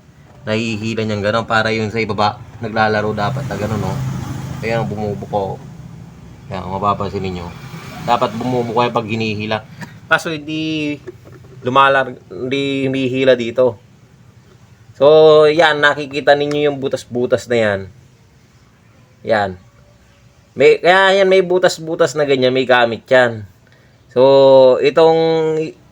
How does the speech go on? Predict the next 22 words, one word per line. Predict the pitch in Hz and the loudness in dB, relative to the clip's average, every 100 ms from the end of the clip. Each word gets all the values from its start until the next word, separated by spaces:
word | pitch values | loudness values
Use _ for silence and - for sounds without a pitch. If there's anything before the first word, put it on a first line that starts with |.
| _ _ _ _ | _ _ _ _
kawit | 139 143 156 - | 0 2 2 0
na | 147 - | -2 2
to, | 123 123 120 _ _ _ 120 | 2 0 -4 _ _ _ -2
pwede | 127 131 | 0 0
mo | 135 135 | 0 0
ilagay | 139 135 139 135 | 0 0 0 -2
dito | 135 123 | -2 -2
sa | 131 | -2
pangatlo | - 131 131 131 131 135 131 - - 127 165 143 - - - - - - - - - - | 2 2 4 4 4 4 2 -2 -12 2 4 4 2 -12 -18 -18 -18 -18 -18 -20 -20 -16
o | - 127 120 | -2 2 4
kaya | 139 135 127 | 4 4 2
dito | 131 127 | 0 0
sa | 127 | -2
pang-apat | 131 123 127 127 123 | 0 0 0 0 -2
na | 127 | -2
butas | 123 123 151 139 - - - _ _ _ _ _ _ _ | -2 0 2 2 0 -10 -20 _ _ _ _ _ _ _
para | 123 127 131 | 2 4 2
bumaba | 127 131 120 107 101 | 0 0 2 2 0
at | - 113 113 | -2 -4 -2
mahatak | 113 113 107 107 - - 110 | 0 0 0 -2 -2 -8 -6
niya | 107 104 101 101 | -4 -4 -2 -4
yung | 95 98 | -6 -10